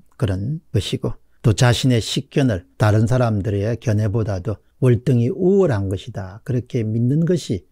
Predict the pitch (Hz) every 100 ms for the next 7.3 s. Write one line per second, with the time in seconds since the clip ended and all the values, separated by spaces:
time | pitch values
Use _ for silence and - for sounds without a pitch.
0 | _ - 98 101 104 120 131 - 151 156
1 | - 135 117 107 - - 139 - - _
2 | _ - 107 113 - 123 107 143 - _
3 | _ - - 107 - - 139 135 139 135
4 | - _ - - 190 170 139 110 98 -
5 | 151 - _ - - - 113 107 - 113
6 | 101 95 90 95 95 - _ 147 110 123
7 | 95 101